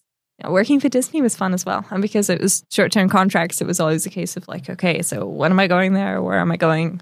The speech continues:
Speaker 1: Calendar and planning tools are definitely required for that. <laughs>
Speaker 2: Do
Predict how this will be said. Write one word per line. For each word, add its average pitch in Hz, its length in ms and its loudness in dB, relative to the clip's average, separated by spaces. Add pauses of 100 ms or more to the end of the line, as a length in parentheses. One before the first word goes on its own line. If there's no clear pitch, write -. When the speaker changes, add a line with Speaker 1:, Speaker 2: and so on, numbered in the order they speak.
(120)
Speaker 1:
Calendar 170 480 4
and 151 180 0
planning - 360 -2
tools - 300 -2
are - 200 -6 (640)
definitely 185 440 4
required 160 360 0
for - 120 -6
that. 143 200 -4 (500)
<laughs> - 400 -20
Speaker 2:
Do 277 60 -16